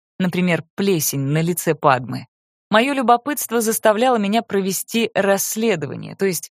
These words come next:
заглянуть в электронную систему регистрации смертей, записи коронера и свидетельства о смерти. Эти бюрократические формальности позволяли мне больше узнать о жизни человека и, что самое важное, его смерти.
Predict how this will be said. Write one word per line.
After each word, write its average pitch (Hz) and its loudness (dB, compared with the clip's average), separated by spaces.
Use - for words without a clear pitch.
заглянуть 208 0
в 196 0
электронную 196 -2
систему 233 0
регистрации 170 -2
смертей, 170 -2
записи 190 2
коронера 156 -4
и 208 -2
свидетельства 180 0
о 156 0
смерти. - -8
Эти 277 0
бюрократические 240 0
формальности 220 2
позволяли 202 2
мне 208 0
больше 214 -2
узнать 202 0
о 185 4
жизни 190 0
человека 180 2
и, 190 0
что 170 -4
самое 196 2
важное, 170 2
его 156 -2
смерти. - -6